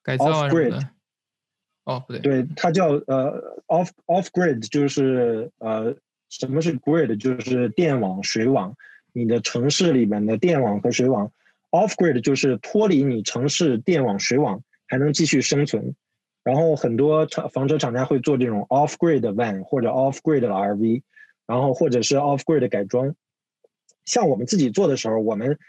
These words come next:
Speaker 2: 在设计当初就已经把 off grid 融入到我们的设计里了。呃，这其中包括首先水箱，呃，这个要有一个合适自己生活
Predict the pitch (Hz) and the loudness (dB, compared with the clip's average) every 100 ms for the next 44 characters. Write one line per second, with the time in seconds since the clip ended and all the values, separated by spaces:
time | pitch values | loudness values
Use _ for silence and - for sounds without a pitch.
0 | _ - 190 165 - - 165 131 156 160 | _ -4 0 0 0 0 0 0 0 0
1 | 160 156 135 98 120 147 156 - _ 120 | 0 0 0 0 0 -2 -4 -12 _ -4
2 | 101 - 151 151 - 156 107 - _ _ | -4 0 0 0 0 0 0 -6 _ _
3 | _ _ - 117 131 190 170 131 107 107 | _ _ -6 -2 0 2 2 2 0 -2
4 | 123 - 156 113 110 - - _ _ _ | -2 0 0 0 -4 -8 -12 _ _ _
5 | _ _ 120 120 113 117 - 208 156 - | _ _ -4 -2 0 -2 -2 0 0 0
6 | 156 165 160 160 170 131 101 101 - 117 | 2 2 2 2 2 0 0 -6 -4 -2
7 | 156 151 - 113 104 147 147 156 _ _ | 0 0 0 -2 0 0 0 -2 _ _
8 | _ _ 110 107 107 104 127 120 117 117 | _ _ -2 0 -2 0 0 0 0 2
9 | 151 135 120 104 107 131 120 - - 131 | 2 2 2 0 0 0 0 -2 -2 0
10 | - 131 143 113 98 - 120 151 120 104 | 0 0 0 0 -2 0 0 0 0 0
11 | 107 | -2